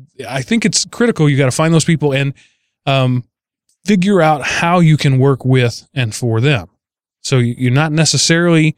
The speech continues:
I mean, sometimes, and, and this is my, just my personality, uh, you know, I wanna go in there with a hammer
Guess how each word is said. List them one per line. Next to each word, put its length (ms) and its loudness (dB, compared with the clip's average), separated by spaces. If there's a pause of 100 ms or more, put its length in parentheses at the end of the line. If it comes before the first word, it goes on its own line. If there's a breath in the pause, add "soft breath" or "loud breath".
(600)
I 80 -4
mean, 120 -2
sometimes, 760 -4 (100)
and, 140 -2
and 180 2
this 140 2
is 100 -6
my, 220 0
just 220 -2
my 140 0
personality, 760 -2 (720)
uh, 260 -2
you 100 0
know, 100 -2
I 120 0
wanna 220 2
go 160 0
in 80 0
there 120 0
with 120 -2
a 40 -4
hammer 460 -4